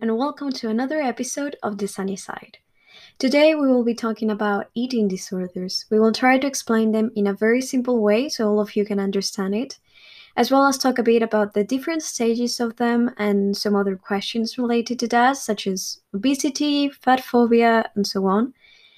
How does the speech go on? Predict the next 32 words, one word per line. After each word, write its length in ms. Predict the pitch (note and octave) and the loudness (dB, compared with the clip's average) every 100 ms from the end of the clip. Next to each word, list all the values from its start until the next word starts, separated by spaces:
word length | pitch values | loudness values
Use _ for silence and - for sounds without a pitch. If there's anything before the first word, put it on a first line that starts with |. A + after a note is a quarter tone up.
| _ _ _ A3 | _ _ _ 4
Um, 440 | A#3 A#3+ A#3+ A#3 | 8 10 10 8
so 140 | - | 4
if 220 | C4 B3+ C4 | 4 4 4
you're 180 | C4 | 6
uncomfortable 800 | B3+ B3 - A#3+ B3 A#3+ A3+ A#3+ | 6 4 0 -2 -2 -4 0 0
listening 440 | A3+ A3+ - A3 G#3 | 2 0 0 -2 -2
to 100 | G3 | -4
this 180 | G3 - | -8 -4
topic 420 | C4+ C#4+ E4+ E4 | -4 -2 -4 -2
or 160 | A#3+ A3 | -2 0
can 180 | A3+ G#3 | 0 0
be 100 | G3 | 0
triggered, 500 | A#3 A#3+ C#4+ D#4 - _ | 0 -2 0 -4 -4 _
please 420 | - C4+ C#4+ C4 | -4 -2 -2 -6
skip 240 | - - A3+ | -10 -6 -2
this 220 | G#3+ - | -4 -2
episode 580 | G#3 G#3+ G#3 A3+ G#3+ A3+ - - _ | 0 2 2 2 2 -2 -12 -20 _
and 100 | A3 | 4
maybe 300 | A3 A3 A3+ | 6 6 4
find 460 | A3+ - G#3+ G#3 G#3 | 0 2 2 4 4
another 320 | A3 C#4 E4 | 4 4 2
one 200 | G#3+ G3 | 2 0
that 100 | F#3+ | 0
may 160 | G3 G3 | 0 0
fit 200 | - G#3 | -4 -2
better 240 | A#3 C4 | 0 2
with 220 | F#3+ F#3+ | 0 -4
you, 240 | G3 G3 - _ _ _ _ | -2 -2 -4 _ _ _ _
because 280 | - A3+ A3+ | 0 4 6
your 100 | A3+ | 6
well-being 580 | A3 A3+ A3+ A3+ B3 B3+ | 8 6 6 8 8 4
is 320 | G#3 G3+ G3 | 0 0 0